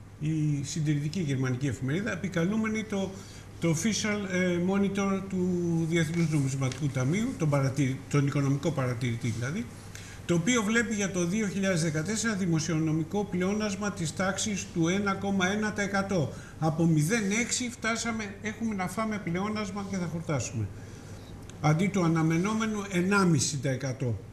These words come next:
Α, ποιοι τα υπολογίσαν αυτά, άλλοι λένε μηδέν, ε, το πλεόνασμα, τέλος πάντων. Ένα, ε,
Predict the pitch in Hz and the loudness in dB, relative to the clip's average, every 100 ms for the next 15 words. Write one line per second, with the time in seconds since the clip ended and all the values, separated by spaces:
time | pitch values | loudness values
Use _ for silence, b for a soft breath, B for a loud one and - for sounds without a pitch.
0 | - - 202 196 - 240 247 208 190 175 | -16 -14 -10 -10 -6 -2 0 0 0 0
1 | 180 226 190 165 156 233 233 233 202 190 | 2 0 0 -2 -2 -2 0 0 0 2
2 | 233 233 202 185 233 180 131 117 117 120 | 0 0 0 2 2 2 2 0 -2 -6
3 | 120 127 131 165 233 240 226 220 - 160 | -4 -4 -2 -2 -2 -6 -10 -10 -4 -2
4 | 117 - 110 104 - B B B B B | -2 -2 -4 -6 -10 B B B B B
5 | B - 190 240 233 214 - 165 165 160 | B -2 2 4 2 0 -2 0 2 0
6 | 151 | 0